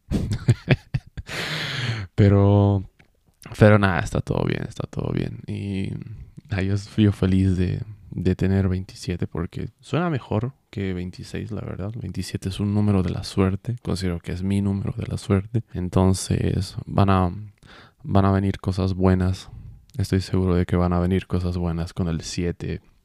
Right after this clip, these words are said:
ahí. Y si no vienen, bueno, me puedo unir al, al club de los veintisiete épicamente dentro de un <laughs> año. No, mentira. Pero sí, e-, esa es mi edad. Am, no es el tema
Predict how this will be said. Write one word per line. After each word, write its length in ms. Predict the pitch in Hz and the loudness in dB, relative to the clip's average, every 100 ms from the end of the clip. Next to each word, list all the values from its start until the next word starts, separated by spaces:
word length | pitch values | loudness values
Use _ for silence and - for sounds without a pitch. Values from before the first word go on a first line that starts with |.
| - | -10
ahí. 360 | 87 90 95 - - | -6 -4 -6 -10 -12
Y 180 | - 95 | -2 0
si 140 | 95 | 4
no 100 | 113 | 6
vienen, 260 | 113 113 101 | 8 8 6
bueno, 220 | 87 85 | 4 -2
me 140 | 95 95 | -4 -2
puedo 220 | - 92 | 2 2
unir 240 | 92 87 | 4 2
al, 120 | 87 - | 0 0
al 140 | 92 - | 0 2
club 260 | 101 92 | 4 4
de 60 | 90 | 4
los 180 | 92 90 | 2 2
veintisiete 720 | 92 90 92 - 92 - - | 0 0 -4 0 2 2 0
épicamente 720 | 92 90 - 87 90 92 95 | -2 -2 -4 -4 -4 -4 -6
dentro 380 | 87 87 90 98 | -6 -6 -4 -2
de 80 | - | 0
un 100 | 92 | 4
<laughs> 0 | |
año. 120 | - - - | 6 8 8
No, 160 | 120 98 | 8 8
mentira. 480 | 104 101 - - - - - - - 131 110 95 | 6 8 6 6 -2 -8 -6 -6 -8 -8 -8 -2
Pero 300 | 107 104 98 | 2 4 2
sí, 260 | - 92 90 - | 2 -2 -2 -2
e-, 240 | 104 104 98 | 4 6 8
esa 160 | 98 | 8
es 80 | 98 | 8
mi 100 | 98 | 8
edad. 220 | 95 92 98 - - - | 6 6 4 -4 -10 -2
Am, 680 | 101 95 98 98 98 98 95 - - _ _ _ - | 0 0 0 0 0 0 -2 -6 -20 _ _ _ -12
no 280 | 113 107 101 | -2 2 4
es 680 | 95 95 - - - - 127 147 | 4 0 -4 -8 -10 -12 -10 -6
el 800 | 120 98 95 95 95 95 95 92 - _ _ - | -2 0 2 2 0 0 0 -2 -6 _ _ 4
tema 640 | 107 104 104 98 98 95 | 6 8 6 6 4 0